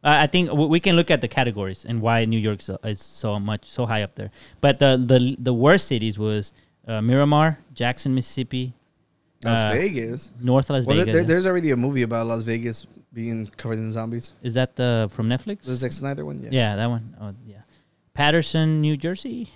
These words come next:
Speaker 1: and Pembroke Pines, Flor-, I don't know what that is.
Speaker 2: All right, that,
Speaker 1: Pembroke
Speaker 2: that's,
Speaker 1: Pines.
Speaker 2: that's two Floridas, three
Speaker 1: Three
Speaker 2: Floridas.
Speaker 1: Floridas.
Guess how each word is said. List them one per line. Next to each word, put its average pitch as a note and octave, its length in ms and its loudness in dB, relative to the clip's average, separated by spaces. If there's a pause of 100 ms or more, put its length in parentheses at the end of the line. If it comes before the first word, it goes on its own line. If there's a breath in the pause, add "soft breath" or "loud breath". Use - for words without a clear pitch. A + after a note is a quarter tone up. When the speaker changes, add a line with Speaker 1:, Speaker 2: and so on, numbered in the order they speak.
(140)
Speaker 1:
and G#2 580 -4 (120)
Pembroke C#3 500 -4
Pines, A#2+ 340 -2
Flor-, - 220 -8
I G#2+ 60 -6
don't G#2+ 100 -4
know G#2 80 -4
what G2 140 -12
that G2 140 -12
is. G2 220 -14
Speaker 2:
All A2+ 60 -4
right, B2 100 0
that, - 20 -2
Speaker 1:
Pembroke G#2+ 220 -2
Speaker 2:
that's, A#2+ 180 -2
Speaker 1:
Pines. G2+ 180 -10
Speaker 2:
that's - 280 -8
two B2+ 220 -4
Floridas, B2 460 -6
three C#3+ 220 -6
Speaker 1:
Three C3 140 -8
Speaker 2:
Floridas. A#2+ 220 -2
Speaker 1:
Floridas. G#2 460 -6